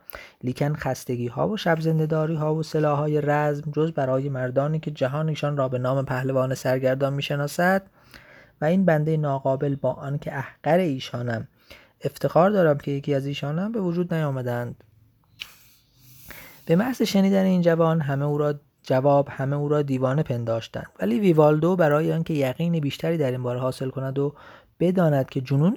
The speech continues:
دونکیخوته از چه نوع است، دنباله مطلب را گرفت و پرسید: «مقصود از پهلوان سرگردان چیست؟» دونکیخوته جواب داد: آیا حضرت عالی هرگز تواریخ و سالنامه‌های انگلستان را که در آن راجع به جنگ‌های معروف آرتور شاه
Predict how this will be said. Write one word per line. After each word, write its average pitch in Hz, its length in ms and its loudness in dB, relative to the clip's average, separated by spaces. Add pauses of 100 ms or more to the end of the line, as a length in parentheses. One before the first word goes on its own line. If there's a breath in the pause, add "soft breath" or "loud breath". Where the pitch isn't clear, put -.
دونکیخوته 139 540 2
از 127 160 2
چه - 160 -4
نوع 131 160 0
است، 175 380 2
دنباله 139 460 2
مطلب 143 420 -2
را 135 100 -2
گرفت 127 340 -4
و 139 40 -4
پرسید: 143 520 -6 (800 soft breath)
«مقصود 147 600 -4
از 185 220 0
پهلوان 165 480 0
سرگردان 143 680 -2
چیست؟» 190 520 -4 (1400 soft breath)
دونکیخوته 202 560 2
جواب 208 360 4
داد: 196 260 2
آیا 175 260 2
حضرت 151 460 0
عالی 147 260 2
هرگز 143 420 -2
تواریخ 143 580 0
و 170 80 0
سالنامه‌های 139 840 -2
انگلستان 143 580 -2
را 143 300 2
که 135 100 -6
در 127 220 0
آن 156 280 0
راجع 135 300 2
به 147 120 2
جنگ‌های 143 560 -2
معروف 147 400 -2
آرتور 135 440 0
شاه 156 360 2